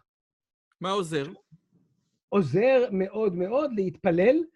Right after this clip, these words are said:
Speaker 2: הרמב"ם האמין מאוד שיש מציאות שבו התפילה שלנו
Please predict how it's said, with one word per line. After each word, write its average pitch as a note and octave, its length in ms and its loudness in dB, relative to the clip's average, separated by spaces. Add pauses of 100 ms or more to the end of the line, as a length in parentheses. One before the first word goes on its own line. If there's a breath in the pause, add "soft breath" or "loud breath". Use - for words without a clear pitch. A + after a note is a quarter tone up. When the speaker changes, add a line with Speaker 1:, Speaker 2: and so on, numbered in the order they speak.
(380)
Speaker 2:
הרמב"ם F#3+ 400 -4
האמין F3 680 0
מאוד F3 380 -2
שיש E3+ 1400 -2 (400)
מציאות F#3+ 840 -6 (340)
שבו D#3+ 640 0 (240)
התפילה F#3+ 840 -2
שלנו E3+ 640 0